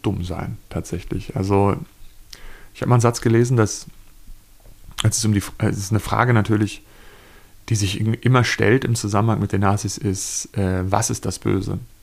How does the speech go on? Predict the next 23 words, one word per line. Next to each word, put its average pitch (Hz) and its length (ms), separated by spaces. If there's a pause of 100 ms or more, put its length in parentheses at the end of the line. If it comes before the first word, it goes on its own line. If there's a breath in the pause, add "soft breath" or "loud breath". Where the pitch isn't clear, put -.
(280)
Ähm, 98 520 (460)
und 104 160
wieso 104 180
sind 107 220
Menschen 190 300
böse?“ 98 280
Und 104 140
ich - 100
habe 110 140
mal 120 80
den 110 120
Satz 107 200
gehört, 110 260 (680 loud breath)
dass - 160
das - 220
Böse 131 400
nur 123 180
eine 110 140
bestimmte 117 380
Farbe 110 280
der 98 100
Dummheit 92 600
ist. - 300